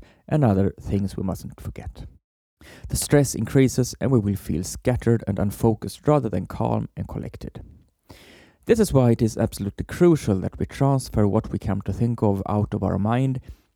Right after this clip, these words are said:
into a format where we can work with it, for instance, by writing it down somewhere. The more structured we are when making note of what we need to do, the easier it will be to find information we need or proceed with a task in some other way. Do this.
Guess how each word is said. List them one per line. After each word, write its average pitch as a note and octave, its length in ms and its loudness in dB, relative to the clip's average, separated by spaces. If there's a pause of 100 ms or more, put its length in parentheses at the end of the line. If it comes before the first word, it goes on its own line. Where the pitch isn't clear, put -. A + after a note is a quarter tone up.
(120)
into A2+ 240 2
a G2 60 4
format A2+ 520 0
where G2+ 140 0
we F#2 160 -2
can - 220 -8
work G#2+ 260 2
with - 120 -4
it, - 220 -14 (380)
for D#3 140 6
instance, A#2+ 560 2
by G2 260 0
writing F#2+ 460 0
it - 160 -10
down A2 260 2
somewhere. - 480 -10 (480)
The - 80 -4
more C3 160 6
structured B2+ 680 -2
we F#2+ 120 0
are A#2 260 2
when A2+ 220 -2
making G#2 320 0
note G#2+ 280 0
of F#2 60 -6
what F#2 240 -6
we G2 80 0
need G2 140 -2
to G#2 80 -4
do, C3 220 4 (300)
the D#3 140 2
easier G2 480 0
it - 140 -8
will F#2+ 80 -2
be F2+ 220 -2
to - 100 -8
find F2+ 260 -6
information F2+ 640 -4
we - 100 -4
need B2+ 300 0 (340)
or C#3+ 120 4
proceed F#2+ 480 -2
with - 100 -6
a - 60 2
task - 480 -4
in D3+ 100 0
some - 240 -6
other - 120 -10
way. - 220 -10 (800)
Do A#2 140 4
this. - 320 -8